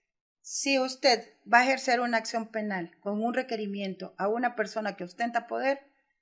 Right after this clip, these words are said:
tiene que tener una investigación que no van a poder deshacer. Una investigación realmente bien hecha.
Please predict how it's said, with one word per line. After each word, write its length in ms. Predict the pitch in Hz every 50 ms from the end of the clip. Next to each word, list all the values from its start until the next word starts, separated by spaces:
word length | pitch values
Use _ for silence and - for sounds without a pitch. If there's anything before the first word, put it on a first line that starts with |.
| _ _ _ _ _ _ _
tiene 300 | - 233 233 233 233 233
que 120 | - 220
tener 420 | 220 - - 208 202 208 214 214 220
una 380 | 220 220 214 214 220 214 - - _ _ _ _ _ _
investigación 1200 | - 233 220 214 202 202 202 190 196 - - 196 180 180 175 175 - - 240 247 262 269 269 - -
que 140 | - 208 202
no 300 | 196 202 214 233 247 247
van 240 | 247 254 240 233 220
a 140 | 202 208
poder 400 | - 190 185 180 196 214 226 208
deshacer. 500 | 185 175 180 - - 156 - - - - - - _ _ _ _ _ _ _ _ _ _
Una 180 | - 202 226 240
investigación 1160 | 269 277 240 277 277 277 - 277 262 254 240 226 233 - - 247 262 277 294 302 311 302 - _ _ _ _ _ _ _ _ _ _ -
realmente 800 | 170 185 208 226 247 254 254 247 233 233 247 247 233 233 233 208
bien 240 | 202 185 185 185
hecha. 340 | 202 233 214 - - - _